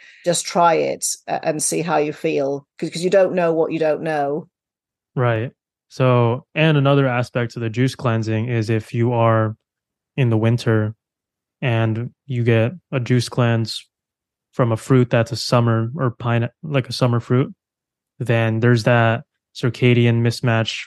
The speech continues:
Speaker 2: with the light in the food, right? So we can tie this into the, the quantum lens of diet, seasonality, locality.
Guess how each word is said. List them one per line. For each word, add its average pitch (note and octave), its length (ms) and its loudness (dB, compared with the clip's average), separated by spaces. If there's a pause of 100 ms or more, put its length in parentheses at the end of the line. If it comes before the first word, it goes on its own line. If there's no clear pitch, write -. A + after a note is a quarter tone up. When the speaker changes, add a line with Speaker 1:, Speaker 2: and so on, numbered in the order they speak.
Speaker 2:
with A#2 220 -6
the A2+ 100 -2
light A2+ 280 0
in A#2+ 140 -2
the G#2+ 60 -4
food, A2+ 360 0
right? A2+ 300 0
So A#2 380 2 (400)
we B2+ 80 2
can C3 160 4
tie A#2+ 240 4
this A#2+ 180 2
into A#2+ 480 0
the, A2 320 2
the A2+ 80 -2
quantum B2+ 580 0
lens A2 360 -2
of A2 320 -4 (400)
diet, A#2+ 580 2
seasonality, A2+ 1040 -2 (280)
locality. A#2 680 0